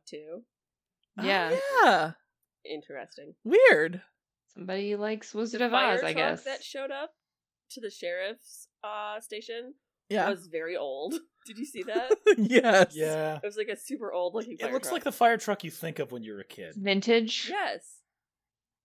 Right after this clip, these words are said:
Speaker 3: <laughs> It's
Speaker 1: Yeah,
Speaker 3: not old,
Speaker 1: a
Speaker 3: it's
Speaker 1: vintage
Speaker 3: vintage.
Speaker 1: fire
Speaker 2: Yeah.
Speaker 1: truck. Um,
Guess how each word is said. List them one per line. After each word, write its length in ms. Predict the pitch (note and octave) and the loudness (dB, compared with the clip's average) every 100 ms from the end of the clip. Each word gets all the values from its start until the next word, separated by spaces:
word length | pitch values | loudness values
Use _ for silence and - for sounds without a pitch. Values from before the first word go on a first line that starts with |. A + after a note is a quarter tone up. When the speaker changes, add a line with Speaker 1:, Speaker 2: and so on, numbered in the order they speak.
| _ | _
Speaker 3:
<laughs> 80 | - - - - | -6 -4 -6 -6
It's 140 | G3+ | 0
Speaker 1:
Yeah, 80 | G3 | 2
Speaker 3:
not 120 | F3 | 4
old, 200 | F3+ E3 | 4 2
Speaker 1:
a 40 | |
Speaker 3:
it's 100 | D3 | 0
Speaker 1:
vintage 240 | D#3 C#3+ - | -2 -4 -4
Speaker 3:
vintage. 140 | A#2 | -8
Speaker 1:
fire 100 | - | -6
Speaker 2:
Yeah. 160 | - - | -6 -6
Speaker 1:
truck. 220 | - F#2 _ _ _ _ _ _ _ _ _ _ _ _ _ | -8 -16 _ _ _ _ _ _ _ _ _ _ _ _ _
Um, 360 | E3 E3+ F3 | -8 -6 -6